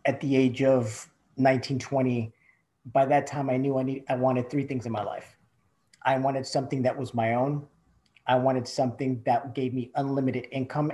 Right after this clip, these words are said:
and that was my own will that was gonna limit that or ability.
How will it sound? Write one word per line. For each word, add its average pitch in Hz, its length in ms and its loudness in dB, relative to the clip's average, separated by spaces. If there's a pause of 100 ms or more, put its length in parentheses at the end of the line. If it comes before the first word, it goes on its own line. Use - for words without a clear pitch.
and 127 140 0
that 131 140 -2
was 131 180 -8
my 143 540 4
own 143 380 0
will 127 420 2
that 127 140 0
was 127 160 -8
gonna 123 220 -4
limit 123 360 -4
that - 240 -10 (800)
or 135 140 -2
ability. 120 580 -6